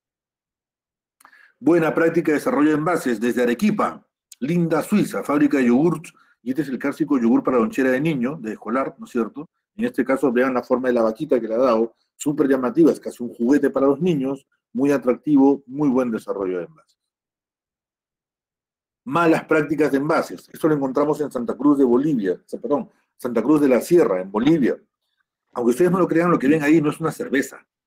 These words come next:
es leche descremada. Así de crudo.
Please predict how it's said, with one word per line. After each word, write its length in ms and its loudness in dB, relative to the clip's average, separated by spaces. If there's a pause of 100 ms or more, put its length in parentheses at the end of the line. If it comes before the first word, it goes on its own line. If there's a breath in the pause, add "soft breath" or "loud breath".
(480)
es 300 -2
leche 560 -2 (320)
descremada. 760 -8 (1600)
Así 500 -6
de 180 -4
crudo. 440 0